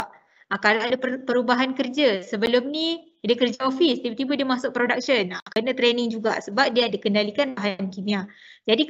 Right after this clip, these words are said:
keperluan-keperluan itu dinyatakan di dalam undang-undang yang ini. Okey, so untuk yang ini tak ada soalan lah. Okey, so kita pergi ke next. Sekejap. Okey, ini apa yang saya bagi tahu tadi.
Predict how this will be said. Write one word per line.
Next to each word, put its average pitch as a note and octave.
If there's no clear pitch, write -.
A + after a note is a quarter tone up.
keperluan-keperluan B3+
itu C#4+
dinyatakan A3+
di A3+
dalam A#3
undang-undang G#3+
yang G3
ini. F#3+
Okey, D#4+
so E4
untuk C#4
yang C4
ini -
tak -
ada B3
soalan B3
lah. E4
Okey, A#3+
so C#4
kita B3+
pergi A#3
ke B3+
next. A#3
Sekejap. G#3+
Okey, B3+
ini F4
apa E4+
yang D4
saya C#4+
bagi C4+
tahu C4
tadi. B3